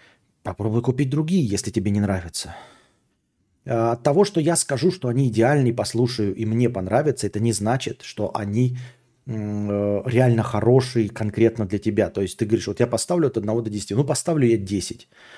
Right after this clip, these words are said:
От этого они что, для тебя перестанут быть спорными только от моего мнения? У тебя другие уши, ты по-другому слушаешь,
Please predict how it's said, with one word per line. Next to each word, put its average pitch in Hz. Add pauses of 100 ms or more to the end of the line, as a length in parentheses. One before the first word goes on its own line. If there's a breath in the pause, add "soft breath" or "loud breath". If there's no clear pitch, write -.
(140 loud breath)
От 107
этого 143
они 147
что, 139
для 120
тебя 135
перестанут 135
быть 127
спорными 156
только 127
от 123
моего 127
мнения? 147
У 139
тебя 127
другие 170
уши, 175
ты 120
по-другому 160
слушаешь, 143